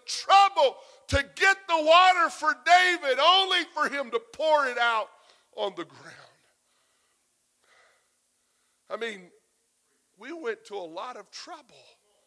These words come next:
to get some water. And although it may not show up on the lists of the most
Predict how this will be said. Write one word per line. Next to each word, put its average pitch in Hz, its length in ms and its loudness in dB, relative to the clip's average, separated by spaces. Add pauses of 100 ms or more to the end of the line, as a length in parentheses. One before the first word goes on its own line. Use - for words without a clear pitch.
(460)
to 202 180 -20
get 233 280 -8
some 180 240 -18 (120)
water. 220 360 -20 (1700)
And 214 80 -6
although 320 840 4
it 302 180 -6 (520)
may 311 180 -2
not 285 240 -2
show 302 480 -2
up - 140 -8
on 254 220 -12
the 214 80 -10
lists 247 840 -8 (460)
of 226 160 -10
the 226 80 -10
most 233 460 -4